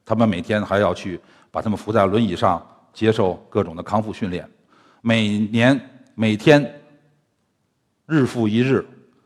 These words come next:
的这样的一个繁重的劳动，对家庭、对陪护都是，的身体都是一个巨大的消耗。除了身体上给他们带来的巨大的痛苦之外，那么在心理上给他们也造成了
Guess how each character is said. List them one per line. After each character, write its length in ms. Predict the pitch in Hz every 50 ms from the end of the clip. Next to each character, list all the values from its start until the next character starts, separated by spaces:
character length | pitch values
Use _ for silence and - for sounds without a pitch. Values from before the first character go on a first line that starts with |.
| _
的 100 | - 107
这 140 | 104 - 135
样 160 | 123 110 104
的 80 | 110 110
一 80 | 107 107
个 80 | 104
繁 200 | - - 73 87 110
重 100 | 120 117
的 100 | 104 92
劳 160 | 92 80 95
动， 220 | 95 110 95 85 - - _ _ _
对 180 | - 127 113 107
家 320 | 101 - - 139 135 135
庭、 300 | 131 - 101 90 87 85 - _ _ _ _ _ _
对 120 | - 131 117
陪 240 | - - - 107
护 200 | 120 - 113 92 - _ _ _ _ _
都 160 | - 113 113
是， 120 | 107 - - - _
的 100 | - 113
身 240 | - - 147 139 135
体 240 | 104 - 80 78 - _
都 100 | 104 104
是 120 | 101 104
一 20 | 92
个 80 | 110 101
巨 200 | - 127 110 92
大 140 | 92 82
的 80 | 80 82
消 200 | - - 85 90
耗。 200 | - 95 85 - - _ _ _ _ _ _ _ _ _ _ _ _ _ _ _ _ _
除 200 | - - 143 160
了 140 | 180 175 160
身 240 | 147 - - 220 226
体 140 | 208 143 127
上 240 | 117 120 123 117 107
给 120 | 98 113
他 100 | 110 131
们 140 | 123 120 120
带 160 | - 131 120
来 80 | 110 110
的 100 | 107 113
巨 160 | 110 - 123
大 160 | 110 104 98
的 100 | 95 98
痛 200 | 101 - - 113
苦 140 | 92 85 85
之 120 | 76 95 95
外， 240 | 95 82 85 - - _ _ _ _ _ _ _
那 100 | 107 104
么 120 | 104 110
在 180 | 110 123 110 101
心 260 | - - 165 180 170
理 120 | 123 85 101
上 220 | - 90 82 - - _ _ _ _ _ _ _ _ _ _ _ _ _
给 140 | - 101 92
他 100 | - 120
们 140 | 113 107 98
也 100 | 90 85
造 200 | - 123 101 101
成 180 | - 95 95
了 180 | 101 90 78